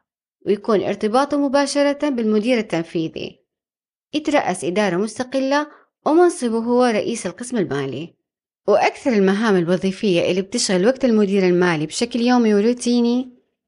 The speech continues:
هي إدارة رأس المال العامل ومراقبة الخطط المالية. بشكل دوري توجب على المدير المالي تدقيق الحسابات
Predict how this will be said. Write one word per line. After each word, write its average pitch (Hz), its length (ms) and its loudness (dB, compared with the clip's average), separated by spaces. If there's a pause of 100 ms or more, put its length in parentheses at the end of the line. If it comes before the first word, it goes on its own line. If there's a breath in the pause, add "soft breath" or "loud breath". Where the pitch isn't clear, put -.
(100)
هي 277 260 4
إدارة 185 340 2
رأس - 240 -2
المال 226 300 2
العامل 262 520 2 (100)
ومراقبة 311 540 2
الخطط 262 400 -2
المالية. 156 680 -2 (500)
بشكل 370 360 2
دوري 170 320 2
توجب 226 360 0
على 165 120 0
المدير 175 320 2
المالي 220 520 2
تدقيق 262 380 -4
الحسابات 151 720 -6